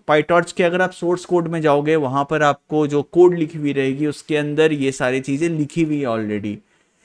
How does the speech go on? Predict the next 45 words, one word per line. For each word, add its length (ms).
एक 240
डॉक 260
स्ट्रिंग 340
के 100
अंदर। 220
फिर 160
उस 280
डॉक 240
स्ट्रिंग 280
को 120
पार्स 440
करके 520
इस 200
तरीके 340
से 140
बनाया 420
गया 200
है। 160
अब 180
यह 160
क्या 200
होता 180
है, 60
जैसे 220
हम 240
जैसे 240
यूजर्स 320
जो 180
PyTorch 460
यूज़ 240
करते 240
हैं 80
अपने 120
डेली 240
लाइफ 380
में, 160
उनके 320
लिए 160
ये 360
रीड 280
करना 340
ज़्यादा 500
आसान 580
है, 200
बल्कि 540